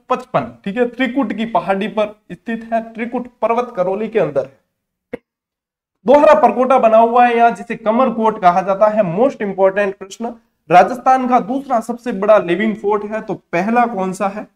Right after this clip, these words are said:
पहला है साथियों आपका चित्तौड़गढ़, चित्तौड़गढ़, ठीक है।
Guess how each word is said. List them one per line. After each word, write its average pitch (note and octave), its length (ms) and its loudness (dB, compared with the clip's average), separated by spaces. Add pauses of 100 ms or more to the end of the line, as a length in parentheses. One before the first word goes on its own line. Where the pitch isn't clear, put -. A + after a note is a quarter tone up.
(340)
पहला A3 400 0
है F#3 200 -4
साथियों F#3 400 -6
आपका D#3+ 220 -8
चित्तौड़गढ़, E3 720 -6 (1900)
चित्तौड़गढ़, C#3 560 -4 (200)
ठीक F3 160 -6
है। A#3+ 100 0